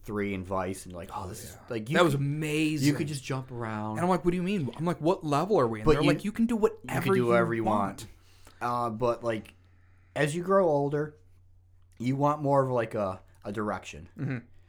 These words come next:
Speaker 1: And I would have to say, like, for The Last of Us,
Speaker 2: Mm-hmm.
Speaker 1: like, you can still explore stuff,
Speaker 2: Yeah.
Speaker 1: but it's still a linear quest.
Speaker 2: Yes.
Speaker 1: You're still going from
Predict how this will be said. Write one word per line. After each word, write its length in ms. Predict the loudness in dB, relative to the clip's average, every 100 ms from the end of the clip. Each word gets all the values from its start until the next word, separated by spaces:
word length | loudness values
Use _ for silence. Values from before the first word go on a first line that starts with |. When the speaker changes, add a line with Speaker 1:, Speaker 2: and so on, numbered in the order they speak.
| -20 -20 -20 -6
Speaker 1:
And 320 | -4 -2 -4
I 100 | -4
would 180 | -4 -4
have 180 | -8 -10
to 40 | -12
say, 680 | -10 -6 -4 -4 -4 -6 -10 -20 -20 -20 -20 -6
like, 180 | -4 -4
for 80 | -4
The 80 | 0
Last 380 | 2 0 -4 -10
of 100 | -10
Us, 360 | -12 -14 -20 -20 -20 -20 -14
Speaker 2:
Mm-hmm. 160 | -12 -12 -14 -10
Speaker 1:
like, 180 | -8 -6
you 40 |
can 140 | -6 -8
still 240 | -6 -6
explore 680 | -6 -8 -6 -2 -2 -4 -8 -20 -20 _ _ -20 -20 -20 _ -20 -20
stuff, 500 | -6 -2 -2 -4 -18 -20
Speaker 2:
Yeah. 100 | -14 -4
Speaker 1:
but 140 | -4
it's 100 | -4
still 340 | -12 -4 0 2
a 80 |
linear 540 | 0 -2 -2 -2 -4 -6
quest. 640 | -10 -12 -12 -12 -20 -20 -20 -14
Speaker 2:
Yes. 300 | -12 -12 -10
Speaker 1:
You're 100 | -8
still 220 | -6 -6
going 600 | -6 0 0 0 -4 -8 -10
from 220 | -12